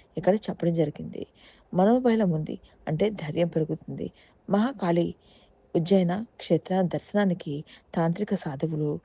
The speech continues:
సాధకులు, యోగులు అత్యంత పవిత్రంగా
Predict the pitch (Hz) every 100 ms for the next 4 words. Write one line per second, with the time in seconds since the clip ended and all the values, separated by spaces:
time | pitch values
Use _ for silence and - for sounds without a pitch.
0 | - _ - 190 196 226 180 156 165 -
1 | - _ 160 170 170 151 196 - - _
2 | 156 160 156 175 _ 160 185 - 208 147
3 | 156 160